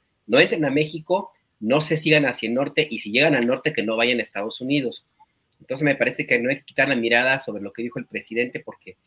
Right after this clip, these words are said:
ahí va a haber algún problemilla. Y si-, y sigo con una otra tema que dijo el presidente, eh, en la mañanera de hace unos días y que pasó desapercibido y que me parece que, bueno, vamos a jugar con la idea de que es un lapsus, si nos podemos,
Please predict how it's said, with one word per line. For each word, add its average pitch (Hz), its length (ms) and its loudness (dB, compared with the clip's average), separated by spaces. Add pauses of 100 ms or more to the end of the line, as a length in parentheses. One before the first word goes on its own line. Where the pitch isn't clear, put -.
(400)
ahí 156 260 -2
va 143 100 0
a - 20 0
haber 135 120 2
algún 127 260 0
problemilla. 104 640 -4 (320)
Y 139 80 -4
si-, 151 200 0
y 147 100 2
sigo 175 280 2
con 147 140 2
una 147 220 4
otra 135 540 2 (280)
tema 131 260 -4
que 117 100 -4
dijo 117 220 -6
el 117 60 -12
presidente, 117 720 -2
eh, 98 380 -14
en 101 300 -14
la 104 80 -10
mañanera 113 520 2
de 110 100 2
hace 117 160 -6
unos 123 180 -4
días 117 380 -2 (320)
y 104 80 -14
que - 100 -6
pasó 110 240 -6
desapercibido 127 800 -2
y 127 80 -6
que - 80 -16
me 107 140 -6
parece 120 360 -4
que, - 220 -8 (480)
bueno, - 320 -6
vamos 170 420 -4
a - 40 -8
jugar 127 280 0
con 123 140 -4
la 104 60 -4
idea 110 180 2
de 120 140 2
que 120 80 -6
es - 100 -6
un 123 160 -4
lapsus, - 800 -4
si 85 60 -20 (180)
nos - 280 -20
podemos, 98 340 -10